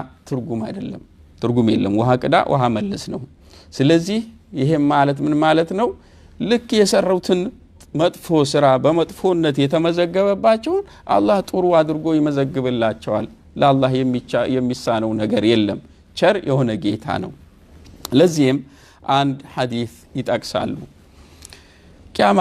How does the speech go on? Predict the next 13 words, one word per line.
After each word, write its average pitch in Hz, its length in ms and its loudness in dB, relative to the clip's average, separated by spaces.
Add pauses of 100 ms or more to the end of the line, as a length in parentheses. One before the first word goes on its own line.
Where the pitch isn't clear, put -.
(100)
ቀን - 180 -2 (800)
አንድን 147 520 -2 (680)
ሰው 143 260 2 (340)
አላህ 143 340 2
ሱብሓነሁ 131 560 -4
ወተዓላ 156 460 -2 (760)
ያመጣውና 143 760 0 (280)
መላኢኮችን 139 800 -2 (1900)
ትናንሽ 190 580 4
ወንጀሎቹን 151 920 2 (800)
ጥቀሱለት። 139 840 0 (800)
ይሄ 135 200 4
ሰው 190 180 2